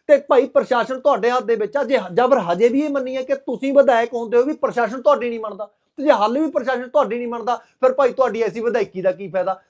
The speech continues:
ਤੇ ਉੱਤੋਂ ਬਿਆਨ ਤੁਸੀਂ ਕੈਸੇ ਕੈਸੇ ਦਿੰਦੇ ਹੋ ਕਿ ਯਾਰ ਪੱਗਾਂ ਦੇ ਕਿਹੜਾ ਕਿੱਲ ਲੱਗੇ ਦੇ ਨੇ, ਵੱਜਦੀਆਂ ਵੀ ਨੇ ਤੇ ਲੱਥਦੀਆਂ ਵੀ ਨੇ। ਤਾਂ ਭਾਈ ਇਹ ਪੱਗ ਮਿਲੀ ਕਿਵੇਂ ਆ, ਦਸਤਾਰ ਮਿਲੀ ਕਿਵੇਂ ਆ?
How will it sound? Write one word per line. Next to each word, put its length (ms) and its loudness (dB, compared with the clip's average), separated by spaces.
ਤੇ 60 0
ਉੱਤੋਂ 300 4
ਬਿਆਨ 380 2
ਤੁਸੀਂ 260 -4
ਕੈਸੇ 280 2
ਕੈਸੇ 240 -2
ਦਿੰਦੇ 260 -6
ਹੋ 60 -10
ਕਿ 80 -4
ਯਾਰ 140 0
ਪੱਗਾਂ 320 -4
ਦੇ 120 -4
ਕਿਹੜਾ 200 -4
ਕਿੱਲ 240 -6
ਲੱਗੇ 240 -2
ਦੇ 100 -8
ਨੇ, 80 -8
ਵੱਜਦੀਆਂ 500 -4
ਵੀ 220 -8
ਨੇ 80 -4
ਤੇ 140 2
ਲੱਥਦੀਆਂ 440 -2
ਵੀ 120 -12
ਨੇ। 160 -14
ਤਾਂ 80 -2
ਭਾਈ 440 -2
ਇਹ 100 2
ਪੱਗ 340 0
ਮਿਲੀ 380 -2
ਕਿਵੇਂ 280 -6
ਆ, 60 -6
ਦਸਤਾਰ 560 -6
ਮਿਲੀ 440 -8
ਕਿਵੇਂ 280 -10
ਆ? 180 -12